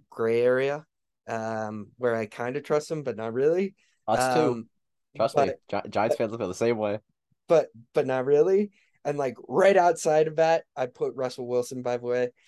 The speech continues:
Speaker 1: Um, but I do think that Jordan Love has a chance this year to be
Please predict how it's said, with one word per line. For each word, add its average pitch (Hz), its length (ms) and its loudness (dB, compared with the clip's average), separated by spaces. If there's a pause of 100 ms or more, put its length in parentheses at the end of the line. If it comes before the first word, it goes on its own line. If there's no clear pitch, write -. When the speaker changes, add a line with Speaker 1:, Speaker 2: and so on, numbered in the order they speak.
(260)
Speaker 1:
Um, 120 720 -4 (360)
but 147 260 2 (1700)
I 190 100 4
do 226 280 0
think 220 340 4
that 143 200 2
Jordan 147 260 2
Love 120 180 -4
has 120 200 -4
a 113 80 -8
chance 113 380 -8
this 113 260 -10
year 110 240 -6
to 135 100 -6
be 120 260 -8